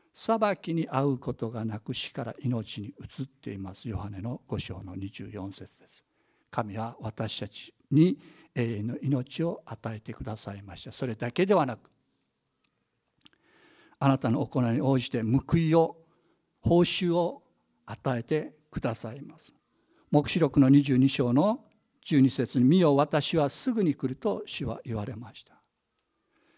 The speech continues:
私はすぐに来る。それぞれの行いに応じて報いるために、私は報いを携えてくる。イエス様は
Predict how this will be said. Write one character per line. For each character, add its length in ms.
私 420
は 100
す 180
ぐ 120
に 120
来 120
る。 100
そ 180
れ 140
ぞ 160
れ 100
の 120
行 340
い 60
に 120
応 160
じ 100
て 60
報 300
い 40
る 120
た 120
め 140
に、 100
私 460
は 120
報 400
い 140
を 200
携 640
え 60
て 360
く 160
る。 160
イ 80
エ 40
ス 60
様 240
は 220